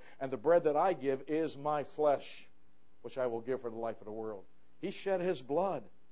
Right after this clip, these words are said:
The bread of life, for you to eat it, had to die for your sins and rise again. This piece gets the scarlet, which might point us to the blood of the precious blood of the Lord Jesus. So that was the way that was transported. Well, look at the next verse.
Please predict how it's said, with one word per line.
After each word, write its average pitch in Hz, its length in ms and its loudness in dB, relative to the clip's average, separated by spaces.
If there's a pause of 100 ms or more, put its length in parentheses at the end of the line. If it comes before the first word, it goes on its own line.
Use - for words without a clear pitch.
(500)
The 156 60 0
bread 190 280 10
of 175 100 6
life, 190 280 8
for 165 100 -6
you 175 180 4
to 185 180 2
eat 202 160 2
it, 165 120 2
had 147 160 -2
to 151 80 2
die 175 420 -2
for 175 160 -4
your 165 160 0
sins 185 340 -6
and 147 140 -4
rise 165 260 2
again. 143 460 -2 (480)
This 202 240 6
piece 165 300 0
gets 160 180 0
the 165 80 -2
scarlet, 175 480 6
which 135 180 -2
might 160 240 -2
point 156 220 -2
us 151 140 -4 (240)
to 170 60 -6
the 175 100 0
blood 170 420 6 (480)
of 135 120 0
the 127 100 0
precious 135 400 -2
blood 143 260 4
of 113 80 0
the 113 80 -2
Lord 117 260 2
Jesus. 107 480 -8 (380)
So 233 160 6
that 277 240 10
was 262 160 8
the 220 60 8
way 190 180 10
that 196 300 8
was 156 120 4
transported. 107 640 -8 (540)
Well, 233 160 10
look 269 140 12
at 269 80 4
the 240 80 12
next 180 240 6
verse. 131 540 6